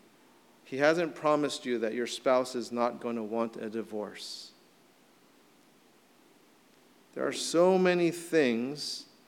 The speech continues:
that are specific to promises that he has not made to you and me. So how are we to look at these things that we aren't promised?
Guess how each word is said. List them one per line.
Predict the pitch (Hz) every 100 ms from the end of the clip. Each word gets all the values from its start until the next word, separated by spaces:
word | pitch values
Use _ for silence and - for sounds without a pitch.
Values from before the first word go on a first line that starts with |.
| _ _ _
that | 131 123
are | 120
specific | - - 131 - 151 151 143 - - _ _
to | -
promises | 123 - 139 127 120 120 117
that | 120 110
he | 127
has | 120 113
not | 120 131 139 131
made | 123 135 127 117 107 - - - -
to | 110
you | 107 110
and | 104
me. | 98 - - _ _ _ _ _ _ _ _ _ _ _ _ _ _ _ _ _ _ _ _ _ _ _ _ _ _ _ _ _ _ _ _ _ _ _
So | - 143
how | - 170
are | 202 202
we | 185
to | 180 147
look | 160 170
at | 139
these | 127 135 -
things | - 151 147 123
that | 123 120 120
we | 123 127 -
aren't | 131 147 143 - - _ _
promised? | - 190 160 95 - - - -